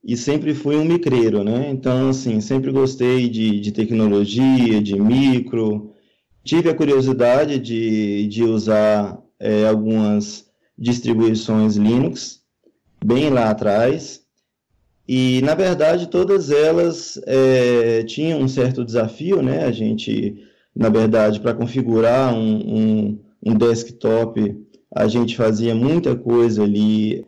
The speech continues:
na mão, algumas já tinham alguns scripts. E aí eu fui, assim, como uma pessoa curiosa, tentando entender aquele universo e cada vez mais curioso, né? Tentando,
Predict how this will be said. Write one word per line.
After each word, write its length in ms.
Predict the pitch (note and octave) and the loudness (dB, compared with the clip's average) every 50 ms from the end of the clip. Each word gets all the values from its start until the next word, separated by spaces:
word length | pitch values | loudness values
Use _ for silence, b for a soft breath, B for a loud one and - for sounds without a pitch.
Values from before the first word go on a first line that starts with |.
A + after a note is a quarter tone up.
| _ _ - | _ _ -4
na 200 | A2 A2+ A2 G#2+ | -2 0 2 4
mão, 540 | G#2+ A2 A#2 B2 C3 C#3 D3 E3 E3 D3+ - - | 4 4 4 2 2 0 0 -2 -2 -4 -6 -4
algumas 560 | A2+ A2+ A2 A2 A#2 B2 B2 A#2+ B2 A2 G2+ | -2 -2 0 0 2 2 2 2 0 0 -2
já 520 | G2+ A2+ A2 G#2+ G#2+ G#2+ G#2+ G#2+ G#2+ G#2+ G#2+ | -2 0 2 2 4 4 2 2 0 -2 -4
tinham 300 | - - C#3 C3+ C3 B2+ | -4 -2 0 2 2 2
alguns 320 | A#2+ A2 A2 A2+ A2+ A2 | 0 0 -2 -4 -6 -6
scripts. 880 | A2+ G#2+ - - - B2 B2 C3+ D3+ - - - - - - - - _ _ _ _ _ _ _ _ _ _ - | -8 -10 -12 -10 -6 -2 -2 -2 -2 -4 -6 -10 -12 -12 -12 -16 -20 _ _ _ _ _ _ _ _ _ _ -4
E 100 | A#2 B2 | 0 2
aí 120 | C#3 D3 D#3 | 4 4 4
eu 120 | F3+ G3 | 4 2
fui, 560 | G3 - - F#3 G3 G#3 G#3+ A3 G#3+ G#3 G3+ G3+ - - - - - - - | 0 -2 -2 0 2 2 2 2 0 0 0 -2 -4 -8 -18 -20 -16 -10 -8
assim, 680 | D#3 C3+ - F3 E3 D3+ C#3 B2+ A#2 A2 G#2+ - - - - _ | -8 -6 -4 -4 -2 0 0 0 -2 -2 -4 -6 -8 -12 -20 _
como 220 | _ - D#3 D3+ D3 | _ -2 0 0 0
uma 80 | C#3 | 0
pessoa 320 | C3+ C3+ C3 - C#3+ B2+ C3 | 0 -2 0 0 -2 -2 0
curiosa, 640 | C#3+ C#3+ C3 C3 B2+ B2+ C#3 D#3 D#3+ D#3 E3 E3 D#3 | 0 2 2 4 4 4 2 2 0 0 -2 -4 -4
tentando 680 | - - D3 C#3 C3 B2+ C3 C3 C3+ C#3+ C#3+ C#3 C3 B2+ | -2 -2 -2 -2 0 0 0 0 0 0 0 0 0 2
entender 640 | C3 C3 C3 C3+ B2+ A#2+ A#2+ A#2 A#2+ B2 C3 C3+ | 2 2 0 0 0 0 0 0 2 2 2 2
aquele 280 | B2 A#2+ C3 A#2+ A2+ A#2 | 2 0 -2 -2 -2 -2
universo 800 | A2+ A2+ A2+ G#2 G2 A2 A2 A#2 C3 C3+ - - - F3 F3 F3 _ _ _ _ _ _ _ _ _ _ _ _ _ _ _ - | -2 -4 -4 -4 -2 0 0 0 0 -2 -4 -8 -10 -10 -10 -12 _ _ _ _ _ _ _ _ _ _ _ _ _ _ _ -2
e 1120 | B2 B2+ C3 C3+ C#3 D3 D3 D3 D3+ D#3 D#3+ D#3+ E3 E3 E3+ E3+ E3+ E3+ E3+ E3 - - | 0 2 4 4 2 2 0 0 0 0 0 -2 0 0 0 0 0 0 -2 -4 -6 -4
cada 240 | - D#3+ D#3 D#3 D#3 | -2 0 0 0 0
vez 180 | C#3+ D#3+ E3+ E3+ | 0 0 0 -2
mais 180 | F#3+ F#3 F3+ | -2 -4 -4
curioso, 580 | - - G3 G3 F3 D3+ D3 D#3 F3+ F3+ C#3+ C3+ | -2 0 0 2 2 2 2 2 0 0 0 0
né? 200 | B2 C3 C#3+ E3+ | 0 0 0 -2
Tentando, 1120 | E3 - C3 B2+ A#2+ - B2+ B2 B2+ C3 C3 C3+ C#3 C3+ C3+ C3 B2 A#2+ A2+ A2 A2 - - | -2 -2 -2 -2 0 0 -2 0 0 0 0 2 2 2 2 2 2 0 0 -2 -6 -8 -12